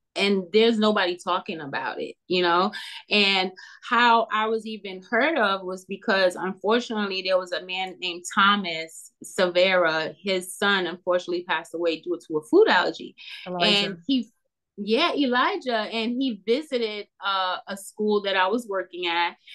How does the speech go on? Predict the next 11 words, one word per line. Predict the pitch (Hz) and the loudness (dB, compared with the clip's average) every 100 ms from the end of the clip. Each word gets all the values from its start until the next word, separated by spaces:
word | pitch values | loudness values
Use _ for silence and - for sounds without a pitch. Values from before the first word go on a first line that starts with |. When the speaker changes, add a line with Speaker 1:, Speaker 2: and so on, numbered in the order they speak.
| - - - | -18 -14 -4
Speaker 1:
and | 190 180 | 0 2
I | 190 | 2
was | 196 185 | 2 0
no | 190 190 | -2 -2
longer | 185 185 175 165 | -2 -2 0 -2
there. | 185 226 185 147 - - | 0 0 0 -4 -8 -2
But | 208 190 | -2 -2
because | 190 - 269 285 233 | -6 -4 0 2 0
of | 208 | -4
these | 214 208 - | -6 -8 -6
characters, | 220 247 254 240 - 202 277 359 | -2 0 0 -4 -4 0 0 0